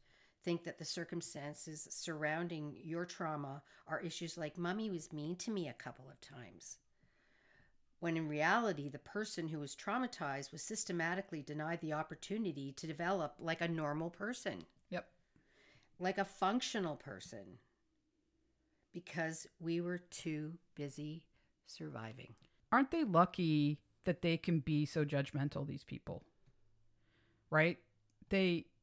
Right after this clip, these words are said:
Speaker 2: never having exper-, or I'm assuming never having experienced trauma, like, what a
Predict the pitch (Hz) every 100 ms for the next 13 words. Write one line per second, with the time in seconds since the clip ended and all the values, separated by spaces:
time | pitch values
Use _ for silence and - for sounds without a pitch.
0 | _ _ _ _ _ _ - - - _
1 | _ _ _ _ 196 226 240 208 214 208
2 | 190 180 - - 208 - 175 165 170 -
3 | 294 254 165 175 190 196 190 185 180 165
4 | 147 - 180 175 151 - 190 190 156 127
5 | - _ _ _ _ _ _ _ _ _
6 | 208 190 226 254